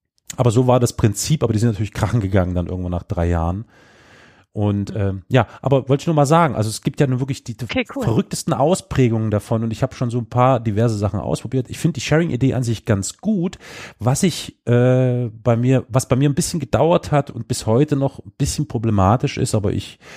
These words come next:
Speaker 1: bewege mich langsam in diese Verhältnisse hinein, wie sich jeder Kapitalist wünscht,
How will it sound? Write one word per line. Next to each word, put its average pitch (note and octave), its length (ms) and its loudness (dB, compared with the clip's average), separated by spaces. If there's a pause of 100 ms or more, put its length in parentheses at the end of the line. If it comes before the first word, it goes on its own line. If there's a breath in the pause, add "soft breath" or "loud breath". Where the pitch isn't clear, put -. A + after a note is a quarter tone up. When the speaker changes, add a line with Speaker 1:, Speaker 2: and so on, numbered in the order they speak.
(260 loud breath)
Speaker 1:
bewege A2+ 340 4
mich G#2+ 240 0
langsam G2 580 0 (420)
in G2+ 160 0
diese G2 180 -4
Verhältnisse G2 480 2
hinein, F#2+ 560 2
wie F#2 120 -2
sich F#2+ 280 -6
jeder G2 400 0 (1400 loud breath)
Kapitalist G#2 640 2
wünscht, - 840 0